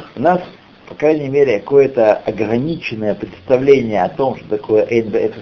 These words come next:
С мамаш, полное абсолютно ничто возникло. Мы должны понимать, что оно неверно, мы не можем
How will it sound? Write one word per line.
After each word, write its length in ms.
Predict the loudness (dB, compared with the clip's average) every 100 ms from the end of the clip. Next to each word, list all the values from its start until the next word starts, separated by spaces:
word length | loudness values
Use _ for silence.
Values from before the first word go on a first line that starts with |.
| -6
С 20 |
мамаш, 400 | -4 -4 -6 -12 -20 -20 -20 0
полное 300 | 4 4 2
абсолютно 340 | -2 -2 -4 -4
ничто 480 | -12 0 2 2 -2
возникло. 680 | -4 -2 -6 -6 -6 -10 -10 -20 -20 -20 -18 -4
Мы 120 | 4
должны 220 | 6 6
понимать, 400 | 2 2 4 4
что 100 | 4
оно 100 | 0
неверно, 540 | 0 4 6 6 2
мы 80 | -4
не 80 | -2
можем 340 | 2 2 0